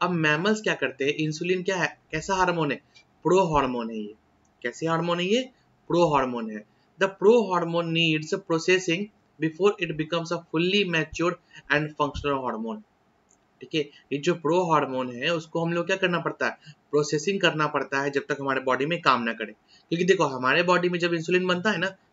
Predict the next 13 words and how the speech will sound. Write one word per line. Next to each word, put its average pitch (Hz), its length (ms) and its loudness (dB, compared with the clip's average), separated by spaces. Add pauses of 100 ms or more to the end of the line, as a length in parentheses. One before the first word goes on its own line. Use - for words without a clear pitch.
उसमें 147 320 0
तीन 160 340 0
polypeptide 143 680 0
chain 127 200 -4
होता 117 220 -8
है, 107 100 -6 (300)
chain 135 200 0
A, 147 400 2
chain 127 300 -2
B 147 160 -2
और 139 220 2
chain 220 240 2 (420)
सी। 127 300 -4